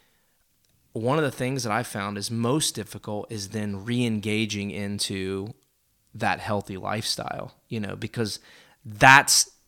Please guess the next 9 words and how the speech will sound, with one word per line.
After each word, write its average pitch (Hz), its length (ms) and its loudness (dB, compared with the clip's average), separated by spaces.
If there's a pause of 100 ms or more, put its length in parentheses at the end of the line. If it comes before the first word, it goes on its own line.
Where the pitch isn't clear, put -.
(480)
what 104 380 -4 (720)
we 113 220 -6
call, 98 460 -4 (460)
you 110 180 -6
know, 90 220 -10 (540)
um, 92 500 -8 (160)
discipline 104 800 2
<laughs> - 80 -12
in, 139 100 -2